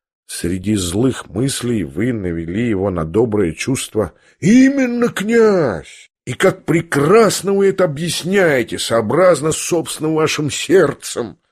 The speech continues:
восторженно вскричал генерал, и странно, настоящие слезы заблистали в глазах его. Да, князь, да!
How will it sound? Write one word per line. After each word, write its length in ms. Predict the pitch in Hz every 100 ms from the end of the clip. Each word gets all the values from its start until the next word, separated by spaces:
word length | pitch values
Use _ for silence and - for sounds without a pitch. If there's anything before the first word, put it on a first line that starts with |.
| _ _
восторженно 680 | - 123 - 131 107 110 117
вскричал 460 | - 120 - 123
генерал, 540 | 110 107 113 143 170 - - - _ _
и 100 | 151
странно, 600 | 139 - 151 196 202 139
настоящие 1000 | 120 131 - 143 170 220 190 - - 135
слезы 540 | 123 - 139 208 196 143
заблистали 680 | 127 139 131 139 - 156
в 80 | 143
глазах 500 | 120 151 135 147 120
его. 280 | - 117 98
Да, 400 | 92 180 214 233
князь, 760 | - - - 202 180 120 113 -
да! 640 | 123 131 135 143 135 -